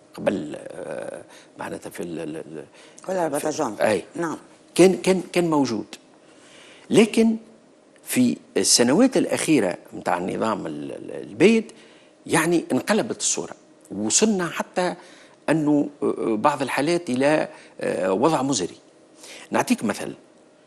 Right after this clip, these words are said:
Speaker 1: كان هناك وزير للاتصالات.
Speaker 2: نعم.
Speaker 1: وقع تقديم ترشحه للمنظمة الدولية للاتصالات. السيد هذايا،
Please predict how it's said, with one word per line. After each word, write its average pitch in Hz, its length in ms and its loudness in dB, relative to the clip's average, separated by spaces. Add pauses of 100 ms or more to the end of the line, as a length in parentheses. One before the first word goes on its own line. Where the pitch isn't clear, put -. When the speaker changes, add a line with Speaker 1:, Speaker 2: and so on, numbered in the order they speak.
(180)
Speaker 1:
كان 165 200 6
هناك 147 360 0
وزير 101 380 -2 (640)
للاتصالات. 104 840 -4 (480)
Speaker 2:
نعم. 147 220 -8 (720)
Speaker 1:
وقع 220 600 0 (960)
تقديم 180 460 0
ترشحه 185 640 -4 (600)
للمنظمة 139 760 0
الدولية 113 400 -2
للاتصالات. 110 920 -6 (2000)
السيد 185 380 6
هذايا، 202 500 2